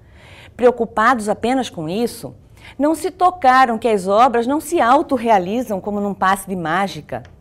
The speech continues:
E só se deram conta nisso nestes últimos sessenta dias, em um desespero para tentar fazer agora o que é praticamente impossível.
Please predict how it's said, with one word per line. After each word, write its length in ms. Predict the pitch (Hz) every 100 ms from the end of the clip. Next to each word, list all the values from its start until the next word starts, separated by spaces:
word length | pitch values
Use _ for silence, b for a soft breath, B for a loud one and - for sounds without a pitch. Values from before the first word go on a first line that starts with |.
| B B B B
E 80 | 359
só 240 | 370 311 311
se 140 | 311
deram 340 | 247 277 277
conta 340 | 269 240 226 254
nisso 540 | 269 247 302 - 339 - B
nestes 320 | 339 403 370 262
últimos 340 | 311 285 294
sessenta 500 | 302 277 302 311 302
dias, 540 | 208 214 214 165 - - B B B
em 220 | 226 269 277
um 120 | 294
desespero 1700 | 214 214 294 311 330 269 285 294 - - - 247 262 269 214 160 - B -
para 160 | 247
tentar 400 | 247 240 226 226
fazer 440 | 233 208 175 196 214
agora 640 | 269 190 208 220 247 294 - B B B B
o 80 | 277
que 180 | 269 311
é 120 | 254
praticamente 880 | 262 294 311 330 320 339 294 240 254
impossível. 720 | 262 277 - 196 180 151 139